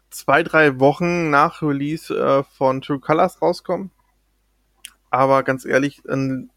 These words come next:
sie sollen sich lieber Zeit lassen. Ich weiß nicht, was das Problem ist, aber, aber ich glaub, es ging auch zum anderen auch um Crunch-Time und damit die nicht entsteht, sollen sie sich einfach Zeit lassen. Finde ich gut.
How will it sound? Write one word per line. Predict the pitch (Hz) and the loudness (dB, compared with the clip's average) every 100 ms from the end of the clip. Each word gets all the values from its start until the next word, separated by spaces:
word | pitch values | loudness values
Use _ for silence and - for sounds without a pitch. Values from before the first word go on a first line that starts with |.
| _ | _
sie | 139 | -6
sollen | 127 143 135 | 0 0 0
sich | 123 | -6
lieber | 135 120 | -2 -2
Zeit | - 120 - | -2 -4 -4
lassen. | 117 - 123 | -12 -12 -18
Ich | - | -2
weiß | 131 - | -2 -2
nicht, | 143 - | -10 0
was | 135 - | 0 0
das | 180 170 | -6 -4
Problem | - 160 170 170 165 | -6 -2 0 0 -2
ist, | 175 170 _ _ _ _ _ _ _ _ | -4 -6 _ _ _ _ _ _ _ _
aber, | 131 135 131 131 - - - - _ _ - | 0 2 4 2 -2 -12 -20 -20 _ _ -6
aber | 139 | -6
ich | - | 2
glaub, | 156 - | 0 2
es | 143 _ | -8 _
ging | - 151 | -8 -2
auch | 143 - - | -2 -2 -10
zum | 139 139 | -12 -4
anderen | 143 147 | 0 0
auch | 135 135 | 0 -4
um | 139 | -12
Crunch-Time | - 143 139 - - 147 139 143 | -6 -2 -2 -6 -8 -4 -4 -6
und | 131 | -8
damit | 131 127 - | -8 -10 -10
die | |
nicht | 135 135 | -10 -10
entsteht, | 135 - 131 | -12 -8 -10
sollen | - 127 | -10 -16
sie | 127 | -12
sich | 123 127 | -12 -10
einfach | 131 - 123 | -10 -12 -14
Zeit | - 120 | -10 -8
lassen. | 117 - | -8 -12
Finde | 127 131 | -10 -8
ich | 127 | -8
gut. | - 131 | -8 -10